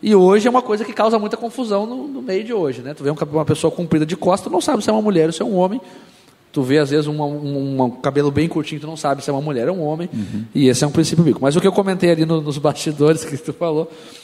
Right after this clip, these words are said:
Speaker 1: foi a questão que muitas vezes, não apenas, é, dentro da igreja existe essa cultura. Quando você vai, por exemplo, no mundo corporativo, hoje em dia, é,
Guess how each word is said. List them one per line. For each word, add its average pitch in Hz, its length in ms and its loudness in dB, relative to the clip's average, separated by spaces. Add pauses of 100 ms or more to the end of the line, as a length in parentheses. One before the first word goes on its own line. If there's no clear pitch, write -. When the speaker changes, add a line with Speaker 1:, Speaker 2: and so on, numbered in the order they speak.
(320)
Speaker 1:
foi 202 160 0
a 196 40 -2
questão 220 320 0
que 226 100 0
muitas 214 560 2
vezes, 151 500 2
não 165 200 4
apenas, 220 580 2
é, 147 220 2
dentro 170 260 -2
da 196 100 2
igreja 202 360 4
existe 139 240 -2
essa 131 160 -4
cultura. 113 420 -4 (800)
Quando 160 160 -6
você 165 100 -2
vai, 165 120 2
por 165 120 -2
exemplo, 151 200 -2
no 147 80 0
mundo 147 200 -2
corporativo, 139 800 0
hoje 113 200 0
em - 20 0
dia, 131 420 2 (640)
é, 117 360 4